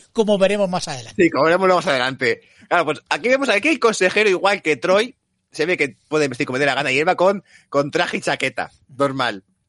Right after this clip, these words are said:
Speaker 2: Pues también te digo, aquí ya vemos como, que, como en cada nave, ¿quién marca el uniforme de cada nave?
Speaker 1: Hombre, nos lo
Speaker 2: ¿Por
Speaker 1: dijo,
Speaker 2: qué?
Speaker 1: nos lo dijo nuestro invitado, el que vino en el último programa,
Speaker 2: Sí.
Speaker 1: ¿eh?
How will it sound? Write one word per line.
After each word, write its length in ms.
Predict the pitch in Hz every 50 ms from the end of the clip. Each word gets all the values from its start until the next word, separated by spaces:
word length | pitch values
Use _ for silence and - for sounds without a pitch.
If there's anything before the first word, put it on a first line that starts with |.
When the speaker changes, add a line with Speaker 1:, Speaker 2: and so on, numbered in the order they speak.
| _ _ _ _ _ _ _ _
Speaker 2:
Pues 120 | - 202 240
también 200 | 277 294 294 247
te 60 | 277
digo, 180 | 285 277 247 247
aquí 240 | 226 - 233 214 165
ya 120 | 165 190
vemos 260 | 190 190 185 190 196 -
como, 200 | - 165 156 -
que, 100 | 143 135
como 460 | - - 143 139 135 127 120 113 - _ _ _ _ -
en 260 | 156 165 160 151 127
cada 380 | _ - 240 302 320 269 220 196
nave, 480 | 185 175 175 180 180 240 339 440 - _ _ _ _ _ _ _ -
¿quién 280 | - 254 330 359 320
marca 360 | 247 233 233 - - - 226
el 80 | 214 208
uniforme 540 | 190 190 180 - - 196 208 208 202 190 170
de 140 | 151 147 -
cada 240 | - 165 160 139 135
nave? 380 | 131 117 104 104 90 95 85 - - _
Speaker 1:
Hombre, 200 | - 180 190 185
nos 160 | 160 170 170
lo 100 | 160 160 160
Speaker 2:
¿Por 100 | 190 185
Speaker 1:
dijo, 100 | 185 -
Speaker 2:
qué? 120 | - 165 - -
Speaker 1:
nos 160 | 196 196 202
lo 120 | 185 175 170
dijo 220 | 185 226 - 311
nuestro 260 | 320 302 - - 233
invitado, 400 | 208 190 160 156 139 196 214 226
el 80 | 202 170
que 120 | 165 160
vino 260 | 156 165 175 180 170 165
en 100 | 156 156
el 60 | 160
último 400 | 160 160 - 160 156 160 156 147
programa, 400 | - - 151 170 180 208 269 294 _ _ _ _ -
Speaker 2:
Sí. 160 | 123 127 123 - _ _ - 147
Speaker 1:
¿eh? 140 | 175 208